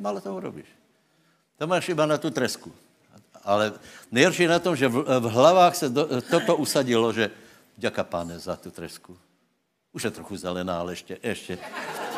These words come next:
Je napísané, že kdo, <laughs> že keby něco jedovaté zjedol, tak, tak, eh, mu neuškodí.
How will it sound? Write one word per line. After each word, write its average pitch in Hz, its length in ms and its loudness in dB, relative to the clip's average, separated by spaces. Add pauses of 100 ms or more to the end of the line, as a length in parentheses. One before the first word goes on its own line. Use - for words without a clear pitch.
Je 135 140 8
napísané, 147 760 6
že 127 140 2
kdo, 131 220 4 (360)
<laughs> - 280 -20
že 143 180 -4
keby 139 380 0 (280)
něco 143 260 4
jedovaté 139 680 6
zjedol, 123 420 4
tak, - 340 2 (100)
tak, 120 280 2
eh, 113 840 0
mu 120 120 -2
neuškodí. 98 640 -6